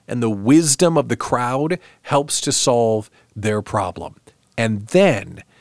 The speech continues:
our Coaches Culmination, Coaches Row, and then on Saturday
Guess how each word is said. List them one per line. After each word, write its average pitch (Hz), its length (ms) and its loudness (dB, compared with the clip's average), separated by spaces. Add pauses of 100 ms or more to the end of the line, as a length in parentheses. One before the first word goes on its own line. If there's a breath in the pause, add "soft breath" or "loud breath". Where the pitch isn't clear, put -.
(240 soft breath)
our 101 120 -4
Coaches 139 480 2
Culmination, 135 680 0
Coaches 127 480 0
Row, 131 440 2
and 190 500 -2
then 185 800 2 (420 loud breath)
on 143 240 0
Saturday 131 800 0